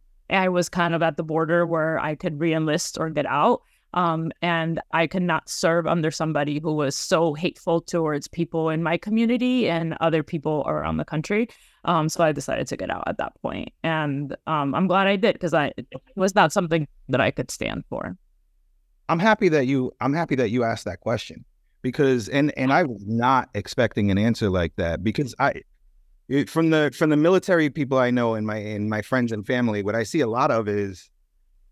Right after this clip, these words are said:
Speaker 2: um, you have to be able to justify what you're, what you're committed to doing, right? So, um, I've got friends who are tribal, and one friend worked for Verizon and then was all about Verizon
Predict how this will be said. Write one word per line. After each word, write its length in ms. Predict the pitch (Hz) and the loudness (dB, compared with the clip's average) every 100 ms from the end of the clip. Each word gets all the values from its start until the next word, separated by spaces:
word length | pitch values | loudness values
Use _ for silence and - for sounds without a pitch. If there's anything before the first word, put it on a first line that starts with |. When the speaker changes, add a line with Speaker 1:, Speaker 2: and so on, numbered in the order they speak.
| _ 101 | _ -2
Speaker 2:
um, 440 | 104 104 101 98 _ | 2 2 0 -4 _
you 180 | 107 131 | -4 4
have 180 | 156 - | 4 4
to 60 | 131 | 2
be 160 | 135 | 2
able 140 | 143 120 | 4 2
to 80 | |
justify 960 | 101 110 165 - - - 101 82 82 85 - _ _ _ _ _ | 0 4 2 2 -4 0 0 0 -4 -8 -14 _ _ _ _ _
what 300 | 117 123 123 | -2 2 2
you're, 340 | 123 123 120 104 | 2 4 4 2
what 180 | 117 117 | 0 2
you're 160 | 123 | 0
committed 460 | - 127 131 127 113 | 2 0 2 0 0
to 100 | 113 | -6
doing, 480 | 90 120 185 - - _ _ _ - | 0 2 2 -2 -10 _ _ _ 0
right? 300 | 113 175 - | 0 0 0
So, 440 | 151 147 139 - _ _ _ _ _ 117 | 2 4 2 -2 _ _ _ _ _ -2
um, 500 | 120 120 113 113 95 _ _ _ - | 2 4 2 0 -4 _ _ _ -2
I've 160 | 123 | 0
got 300 | 143 147 110 | 4 2 2
friends 340 | - 143 147 139 | 0 0 2 0
who 80 | 131 | -2
are 80 | |
tribal, 400 | 110 135 156 113 | 0 2 2 0
and 400 | 104 104 98 90 | -4 -4 -8 -10
one 260 | 101 117 139 | -2 0 0
friend 260 | - 120 110 | 0 0 2
worked 320 | 120 117 _ | 2 0 _
for 300 | - 113 98 | -2 0 2
Verizon 540 | 104 107 131 107 101 | 2 4 4 2 0
and 100 | 98 | -2
then 140 | 104 104 | -2 -2
was 120 | 104 | 0
all 200 | 104 113 | 2 2
about 240 | 107 110 | 0 -2
Verizon 460 | 104 101 135 120 | -2 0 0 0